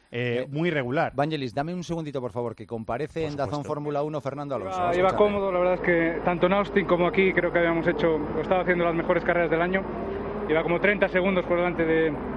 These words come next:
Speaker 3: del compi y de, y de los McLaren. Y al final, eh, perdí un cilindro,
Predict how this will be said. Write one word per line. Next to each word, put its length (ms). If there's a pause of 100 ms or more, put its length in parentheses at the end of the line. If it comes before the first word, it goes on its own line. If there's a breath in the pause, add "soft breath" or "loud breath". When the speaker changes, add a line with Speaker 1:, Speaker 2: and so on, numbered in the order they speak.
(140)
Speaker 3:
del 140
compi 300
y 260
de, 500
y 40
de 80
los 140
McLaren. 440 (680 loud breath)
Y 80
al 100
final, 380
eh, 840
perdí 220
un 100
cilindro, 460